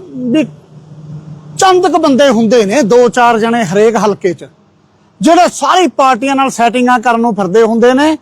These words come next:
ਤੇ ਹਰੇਕ ਪਾਰਟੀ ਦੇ ਵਿੱਚ ਉਹ ਆਪਦੇ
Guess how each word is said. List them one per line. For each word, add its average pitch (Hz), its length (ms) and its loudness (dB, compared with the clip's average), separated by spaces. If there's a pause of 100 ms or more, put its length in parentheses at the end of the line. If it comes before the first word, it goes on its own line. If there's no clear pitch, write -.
(380)
ਤੇ 277 140 4
ਹਰੇਕ 254 440 2
ਪਾਰਟੀ 247 540 0
ਦੇ 247 200 2
ਵਿੱਚ 233 260 -2
ਉਹ 240 480 2
ਆਪਦੇ 226 420 2